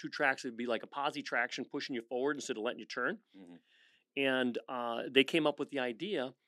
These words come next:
Speaker 1: they put a brake on one side and just have tracks, no wheels. And they put the brake on, it would scoot it, it turned. So the tracks crawled, so they called it a caterpillar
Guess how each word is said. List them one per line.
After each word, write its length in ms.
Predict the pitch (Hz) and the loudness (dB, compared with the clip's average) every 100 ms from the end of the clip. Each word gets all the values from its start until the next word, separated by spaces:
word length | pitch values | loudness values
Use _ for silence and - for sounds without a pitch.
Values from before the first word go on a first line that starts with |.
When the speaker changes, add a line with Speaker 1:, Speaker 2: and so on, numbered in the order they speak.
| _ - | _ -6
Speaker 1:
they 80 | |
put 160 | 123 151 | -2 -2
a 40 | |
brake 320 | 107 185 175 165 | 2 2 4 2
on 120 | 131 | 0
one 200 | 120 117 | 0 0
side 460 | - 113 117 123 - | -2 2 2 2 0
and 300 | 120 117 117 - | -4 -2 -2 -6
just 260 | 120 110 - _ _ - | -8 -8 -8 _ _ -8
have 180 | 127 - | -8 -6
tracks, 580 | - 175 - - - 143 | -4 -2 -2 -6 -8 -4
no 220 | 127 143 | 0 0
wheels. 560 | 147 196 - - - - _ - _ | 0 -2 -4 -8 -12 -12 _ -20 _
And 140 | 143 127 | -6 -4
they 40 | |
put 160 | - 151 | -4 -4
the 80 | 117 | 0
brake 320 | 139 196 - | 2 2 0
on, 140 | 120 | -2
it 100 | 123 | -2
would 120 | 117 113 _ _ _ - | -4 -8 _ _ _ -14
scoot 380 | - 175 143 | -6 0 0
it, 80 | 113 - | -2 -8
it 100 | 127 | -10
turned. 280 | 151 127 95 _ _ _ | -4 -4 -6 _ _ _
So 440 | - 175 139 135 - - | 0 6 6 6 0 -6
the 140 | 120 117 _ _ - | -6 -6 _ _ -10
tracks 640 | - 233 208 151 - - | -4 2 4 4 2 -8
crawled, 640 | - - 180 196 127 117 113 | -8 -8 -4 -2 0 0 -2
so 160 | - | -4
they 140 | 117 113 | -4 -4
called 320 | - 123 117 | -4 -6 -6
it 80 | 113 | -12
a 60 | - _ _ - | -16 _ _ -14
caterpillar 960 | 147 151 - 127 117 - 107 110 - | -10 -10 -12 -16 -18 -14 -12 -12 -14